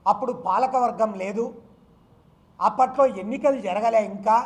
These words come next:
ఆ పరిస్థితుల్లో అతను ఒక మార్టిగేజ్ని పెట్టుకొని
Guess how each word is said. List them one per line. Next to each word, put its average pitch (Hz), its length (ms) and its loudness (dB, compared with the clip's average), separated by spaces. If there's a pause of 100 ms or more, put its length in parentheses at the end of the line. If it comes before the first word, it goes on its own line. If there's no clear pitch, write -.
(840)
ఆ 220 140 10 (140)
పరిస్థితుల్లో 311 640 4 (120)
అతను 294 280 2 (1600)
ఒక 277 200 4 (260)
మార్టిగేజ్ని 294 880 4
పెట్టుకొని 262 460 -2